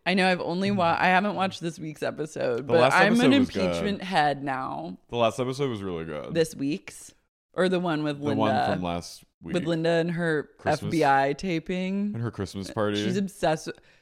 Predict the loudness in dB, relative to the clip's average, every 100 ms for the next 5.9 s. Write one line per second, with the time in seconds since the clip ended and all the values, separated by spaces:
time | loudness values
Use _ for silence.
0 | -6 4 6 8 6 4 4 2 4 2
1 | 0 -4 -4 -4 -4 -2 0 2 0 0
2 | 2 2 2 0 0 0 -2 -4 -4 -2
3 | -2 -2 -4 -10 -16 -20 _ _ _ _
4 | _ _ _ -8 -8 -8 -10 -10 -10 -8
5 | -6 -4 -4 -4 -4 -4 -6 -8